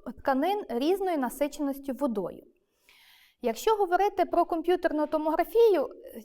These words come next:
е, е, кількість таких серій, яку я казала, чотири, по тривалості, е, мето-, е, ми можемо вкластися максимум в п'ять хвилин. Тобто кожна серія сканування триває, е, в середньому, там, від десяти до тридцяти секунд.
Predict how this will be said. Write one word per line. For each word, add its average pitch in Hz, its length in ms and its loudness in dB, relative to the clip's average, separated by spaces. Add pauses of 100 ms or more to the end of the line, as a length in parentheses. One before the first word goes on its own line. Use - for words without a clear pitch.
(120)
е, 240 40 -6
е, 240 120 -4
кількість 370 520 0
таких 285 300 0
серій, 247 340 4
яку 240 280 -2
я 226 60 -2
казала, 240 360 -2
чотири, 330 600 -2 (840)
по 339 120 2
тривалості, 339 720 2
е, 233 280 0
мето-, 294 420 -2
е, 254 360 2
ми 262 280 -4
можемо 330 340 -2
вкластися 359 600 -2
максимум 311 480 -4
в 269 100 -16
п'ять 311 300 -2
хвилин. 208 420 -2 (280)
Тобто - 280 0
кожна 330 420 0
серія 277 340 2
сканування 349 600 0
триває, 330 540 2 (380)
е, 269 220 4
в 254 80 -8
середньому, 302 680 0
там, 220 220 -2
від 247 160 -4
десяти 320 520 0
до 269 320 2
тридцяти 302 520 0
секунд. 196 500 -6